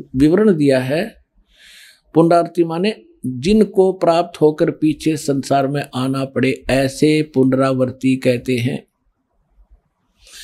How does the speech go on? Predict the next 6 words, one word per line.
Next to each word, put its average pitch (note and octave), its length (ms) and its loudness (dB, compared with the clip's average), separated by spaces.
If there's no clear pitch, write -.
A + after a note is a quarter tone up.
अब E3 160 2
इन्होंने A3 320 4
यहाँ E3+ 480 0
अड़ंगा G3 340 2
अड़ाया D3+ 320 2
है D3+ 560 -4